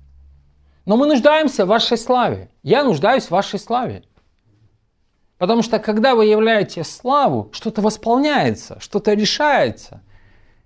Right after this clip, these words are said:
что-то закрывается, что-то преобразится, что-то меняется. Слава всегда даёт о себе знать. Хорошо.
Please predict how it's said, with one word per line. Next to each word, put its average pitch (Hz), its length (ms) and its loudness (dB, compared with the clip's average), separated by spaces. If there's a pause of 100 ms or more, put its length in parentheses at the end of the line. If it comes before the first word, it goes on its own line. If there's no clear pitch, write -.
(120)
что-то 233 360 -2
закрывается, 220 920 0
что-то 233 360 0
преобразится, 233 1040 0
что-то 233 360 -2
меняется. 285 880 -2 (760)
Слава 196 340 2
всегда 170 560 0
даёт 127 320 0
о 110 60 -4
себе 156 540 -2 (200)
знать. - 560 -8 (520)
Хорошо. 202 520 4